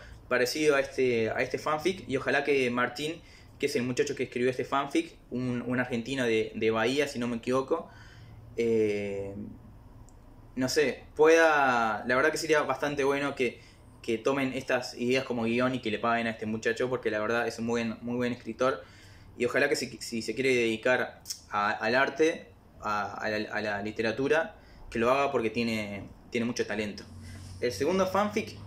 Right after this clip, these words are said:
es, se llama, eh, Harry Potter y, eh, y la Sombra de la Serpiente. Este es, fanfic es escrito por otra persona. La verdad no, no sé de dónde es el escritor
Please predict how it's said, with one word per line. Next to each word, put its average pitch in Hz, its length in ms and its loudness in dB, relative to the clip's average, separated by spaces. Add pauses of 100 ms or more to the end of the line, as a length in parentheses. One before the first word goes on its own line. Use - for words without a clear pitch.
(300)
es, - 680 -2
se - 160 -4
llama, 160 380 2
eh, 127 180 0
Harry 147 180 0
Potter 160 440 0 (680)
y, 185 460 -2 (380)
eh, 104 960 -2 (640)
y 127 120 0
la 123 120 2
Sombra 156 260 2
de 147 40 4
la 135 60 2
Serpiente. 117 680 -4
Este 143 200 0
es, 151 160 0
fanfic 156 560 -2
es - 320 -2
escrito 139 380 -2
por 127 100 2
otra 135 220 0
persona. 165 520 -2 (680)
La 135 160 2
verdad 160 260 4
no, 165 280 2
no 151 60 -2
sé 151 480 4
de 127 180 2
dónde 147 220 2
es 147 140 0
el 123 60 -2
escritor 127 500 -2